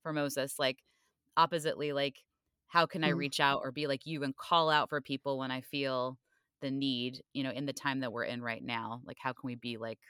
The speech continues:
Speaker 1: those three characters?
Speaker 2: Yeah, um, well, uh, I'll, I'll say that maybe let's start with the Aaron and the Hurs, you know, just,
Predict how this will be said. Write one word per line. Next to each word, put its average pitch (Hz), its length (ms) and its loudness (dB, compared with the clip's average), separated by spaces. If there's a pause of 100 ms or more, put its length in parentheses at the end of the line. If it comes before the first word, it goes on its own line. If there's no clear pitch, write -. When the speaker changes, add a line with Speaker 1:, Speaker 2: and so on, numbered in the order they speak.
(400)
Speaker 1:
those 113 180 -10
three 117 140 -10
characters? - 720 -12 (240)
Speaker 2:
Yeah, 185 440 4
um, 202 400 4
well, 233 380 10
uh, 240 120 6 (240)
I'll, 240 180 8
I'll 254 100 10
say 262 260 6
that 208 120 2
maybe 254 360 10
let's 214 260 4
start 226 200 6
with 208 140 4
the 214 140 6
Aaron 190 240 6
and 175 100 2
the 160 60 0
Hurs, 165 460 -4
you 185 80 2
know, 180 180 0
just, 170 380 -4